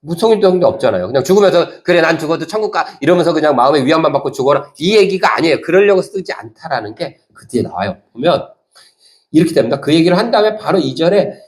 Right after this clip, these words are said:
이사야 선지자의 글을 얘기해요. <clears throat> 그런데 여러분, 이사야 선지자의 글에, 그리고서는 거기에 "보라, 내가 내 사자를 내 앞에 보내리니"라고 얘기했어요. 그래서 마치 이게 이사야 선지자 글처럼 느껴지잖아요.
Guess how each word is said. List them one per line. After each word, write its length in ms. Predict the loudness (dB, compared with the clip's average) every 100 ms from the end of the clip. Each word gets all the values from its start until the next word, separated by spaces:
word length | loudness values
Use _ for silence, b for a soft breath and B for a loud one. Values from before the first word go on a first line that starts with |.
| -10
이사야 400 | -6 0 2 2
선지자의 600 | 0 -4 -4 0 2 2
글을 220 | 0 -2
얘기해요. 360 | -2 -6 -12 -16 _ _ _ -4
<clears throat> 640 | -2 -2 -4 _ _ _
그런데 320 | -6 -4 -2
여러분, 440 | -2 -2 -4 -6 -12 _ _ _ _ _ _ _ _ _ b b b b b b -4
이사야 520 | 0 4 4 6 4
선지자의 560 | 2 -4 -4 0 0 0
글에, 460 | 0 2 2 0
그리고서는 440 | -6 -8 -6 -6 -6
거기에 360 | -8 -8 -10 -6
"보라, 240 | 0 2
내가 340 | 2 0 -2 -2
내 160 | -4
사자를 400 | -4 -6 -6 -6
내 80 | -6
앞에 260 | -6 -8 -14
보내리니"라고 800 | -10 -10 -10 -14 _ -2 0 0
얘기했어요. 680 | 2 -2 2 2 2 0 b b -4
그래서 120 | -2
마치 340 | -2 -2 -6
이게 160 | -2 0
이사야 400 | 0 0 0 2
선지자 300 | 0 -2 -2
글처럼 360 | -2 -4 -4 -2
느껴지잖아요. 680 | -2 -2 -4 -10 -10 -12